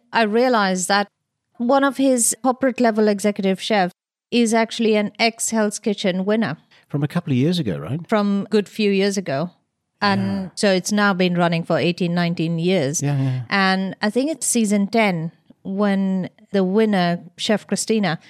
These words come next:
Speaker 1: she is now the executive chef, the corporate level.
Speaker 2: Wow.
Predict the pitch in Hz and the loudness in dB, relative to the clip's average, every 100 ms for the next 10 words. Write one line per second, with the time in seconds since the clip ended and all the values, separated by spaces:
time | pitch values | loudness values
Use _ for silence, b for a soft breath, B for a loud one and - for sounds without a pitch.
0 | B B - - 277 269 247 220 208 226 | B B -10 -2 0 2 0 0 0 0
1 | 190 175 170 - _ 208 196 220 208 233 | 2 0 -4 -10 _ -2 -2 -4 -2 -2
2 | 226 226 - 226 208 180 _ - 202 - | 0 -2 0 0 0 -2 _ -6 -4 -4
3 | 233 214 190 208 185 135 - _ - 90 | -2 -2 0 -2 -2 -4 -6 _ -16 -14
4 | 92 | -14